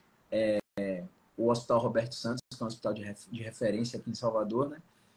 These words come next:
A gente saía do estágio lá, o estágio em, em U T I neuro, a gente saía do estágio e ia pra um, pra um ponto de ônibus, onde era uma transversal de uma avenida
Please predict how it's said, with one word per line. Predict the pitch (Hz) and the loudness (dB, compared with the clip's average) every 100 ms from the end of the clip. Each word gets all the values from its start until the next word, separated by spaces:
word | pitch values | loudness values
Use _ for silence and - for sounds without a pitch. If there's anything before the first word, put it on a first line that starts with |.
| _ _ - | _ _ -2
A | 110 | 0
gente | 120 123 | 0 0
saía | 156 127 120 175 | 2 2 4 2
do | 151 | 2
estágio | 131 - 120 143 127 | -2 -2 -2 0 0
lá, | 110 139 | 2 0
o | |
estágio | 127 - 113 120 107 - | -2 0 0 0 -2 -2
em, | 113 | 0
em | 104 101 | 0 2
U | 117 | 0
T | 120 | 2
I | 120 | 0
neuro, | 151 104 135 180 - _ _ _ _ - | 2 2 2 0 -6 _ _ _ _ -10
a | 107 | -4
gente | 117 | -2
saía | 120 143 156 | 2 2 4
do | |
estágio | 156 - 143 160 156 | 2 2 2 2 2
e | 151 | 2
ia | 151 | 2
pra | - 139 | 2 -2
um, | 117 104 - _ - | 0 -2 -8 _ 4
pra | 285 | 6
um | 269 | 6
ponto | - 156 160 143 | 8 6 6 4
de | 123 | 6
ônibus, | 120 139 165 - 180 - - - _ _ _ | 6 4 0 -4 -6 -8 -16 -20 _ _ _
onde | 147 170 175 | 8 8 10
era | 175 180 | 8 8
uma | 180 | 6
transversal | 180 185 180 180 175 156 151 196 | 6 6 8 6 6 8 8 8
de | 185 | 6
uma | 175 | 4
avenida | 156 147 127 165 208 233 | 4 4 6 6 4 0